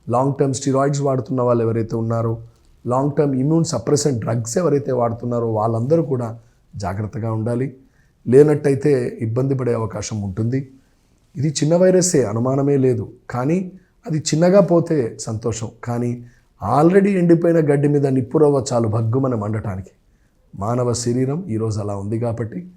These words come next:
ఇబ్బంది తలెత్తే అవకాశం ఉంది కాబట్టి మన శరీరంలో రోగబలం, రోగి బలం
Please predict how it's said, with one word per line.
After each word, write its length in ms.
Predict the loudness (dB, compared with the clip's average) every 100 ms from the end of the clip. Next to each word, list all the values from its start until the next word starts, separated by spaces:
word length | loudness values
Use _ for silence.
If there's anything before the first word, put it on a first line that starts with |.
| _ _ -8
ఇబ్బంది 340 | -4 0 0 0
తలెత్తే 360 | -2 -4 -4
అవకాశం 480 | -6 -4 -6 -8 -6
ఉంది 200 | -2 -2
కాబట్టి 540 | -2 -4 -6 -8 -10 -12 _ _ -8
మన 320 | -2 2 2
శరీరంలో 640 | 2 4 4 4 4 2
రోగబలం, 640 | 2 0 0 0 0 -2 -6 -16 _ _ _ -8
రోగి 300 | 2 4 4
బలం 360 | 4 4 2